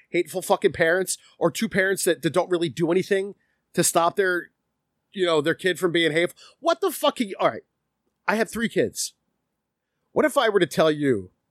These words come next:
one of my kids has been gay for, you know, came out as gay when they were twelve, and I have another kid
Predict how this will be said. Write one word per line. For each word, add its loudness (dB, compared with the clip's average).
one 2
of 0
my 2
kids -2
has 0
been -2
gay 0
for, -6
you -2
know, 0
came 2
out 4
as 0
gay 2
when 0
they 4
were 0
twelve, -2
and 2
I 4
have 2
another 2
kid -2